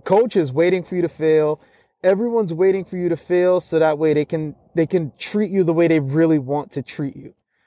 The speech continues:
right? But if you're accepted, if you're that dope player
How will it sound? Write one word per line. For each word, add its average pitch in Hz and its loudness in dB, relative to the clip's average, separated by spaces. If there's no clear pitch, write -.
right? 139 0
But 160 0
if 175 -2
you're 202 2
accepted, 170 -4
if 143 -4
you're 185 2
that 165 -2
dope 170 0
player 170 0